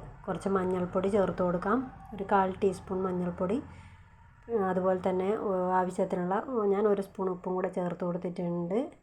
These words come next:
നന്നായി ഒന്നും കൂടി ഇളക്കി കൊടുക്കുക. അപ്പം ഞാനിതിൽ വെള്ളം ഒന്നും ചേർത്ത് കൊടുക്കുന്നില്ല. ഇത് ഈ എണ്ണയിൽ തന്നെയാണ് ഞാൻ വറുത്തെടുക്കുന്നത്. അപ്പോൾ പെട്ടെന്ന് ആവണം എന്നൊക്കെ ഉണ്ടെങ്കിൽ,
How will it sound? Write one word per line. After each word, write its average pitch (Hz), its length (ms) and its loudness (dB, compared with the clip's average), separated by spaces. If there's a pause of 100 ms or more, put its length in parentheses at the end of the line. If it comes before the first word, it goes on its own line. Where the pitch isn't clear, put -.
(180)
നന്നായി 185 720 0 (500)
ഒന്നും 196 220 0
കൂടി 180 220 0 (100)
ഇളക്കി 185 300 -2
കൊടുക്കുക. 170 400 -8 (280)
അപ്പം 190 240 -8
ഞാനിതിൽ 190 580 2 (180)
വെള്ളം 190 500 2
ഒന്നും 185 320 2
ചേർത്ത് 185 320 0
കൊടുക്കുന്നില്ല. 180 640 0 (540)
ഇത് 190 280 0 (120)
ഈ 185 200 -2
എണ്ണയിൽ 180 420 2
തന്നെയാണ് 190 600 4
ഞാൻ 185 260 2
വറുത്തെടുക്കുന്നത്. 180 920 2 (140)
അപ്പോൾ 196 300 2 (120)
പെട്ടെന്ന് 185 580 0
ആവണം 202 340 4
എന്നൊക്കെ 208 360 2
ഉണ്ടെങ്കിൽ, 196 420 2